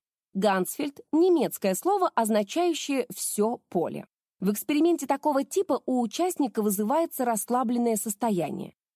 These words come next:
Его сажают в удобное кресло, ему прикрывают глаза и дают слушать инструкции по физической релаксации и белый или розовый шум. Задача участника состоит в том, чтобы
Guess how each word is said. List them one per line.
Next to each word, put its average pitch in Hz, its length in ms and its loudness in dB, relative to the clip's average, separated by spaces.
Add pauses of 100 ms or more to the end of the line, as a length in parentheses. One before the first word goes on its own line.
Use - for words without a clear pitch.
Его 269 240 0
сажают 254 440 0
в 190 40 -6
удобное 165 420 0
кресло, 254 600 -4
ему 190 320 0
прикрывают 170 540 0
глаза 165 500 0
и 254 100 0
дают 160 480 -2
слушать 202 480 -4
инструкции 220 600 -2
по 196 140 -2
физической 180 720 -4
релаксации 202 760 -2 (300)
и 370 140 4
белый 247 520 0
или 226 320 0
розовый 170 440 0
шум. 131 320 -10 (420)
Задача 247 560 0
участника 233 600 0
состоит 233 400 -2
в - 80 -18
том, 392 180 -2
чтобы 339 300 -2